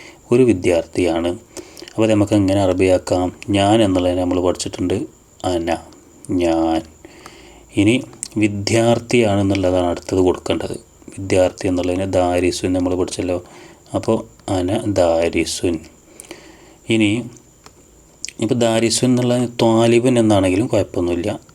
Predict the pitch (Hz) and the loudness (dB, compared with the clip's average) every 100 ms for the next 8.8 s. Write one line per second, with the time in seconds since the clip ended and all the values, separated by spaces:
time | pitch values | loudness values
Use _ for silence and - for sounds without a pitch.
0 | - 92 90 87 90 90 95 90 - 98 | -2 0 0 0 0 0 0 -4 -2 0
1 | 107 113 107 98 98 101 104 120 113 104 | 0 0 0 0 0 0 -2 -4 -2 -2
2 | 107 104 107 131 - - _ - 104 - | 0 0 -2 -2 -8 -14 _ -8 -6 -4
3 | 90 87 - - - - - - - - | -4 -4 -10 -20 -20 -20 -18 -20 -20 -20
4 | - - 113 95 139 - - - - - | -20 -4 0 0 -2 -4 -20 -20 -20 -20
5 | - - - _ - 117 120 131 123 110 | -20 -20 -20 _ -2 0 2 2 2 0
6 | 95 - - 90 90 87 98 - 92 87 | 0 -2 -4 -2 0 -2 -4 -8 -6 -4
7 | 87 87 85 82 82 - - 117 - - | -2 -2 0 -2 -4 -8 -10 -4 -4 -4
8 | - 104 92 87 87 92 90 95 | -2 0 2 2 0 -2 -2 -4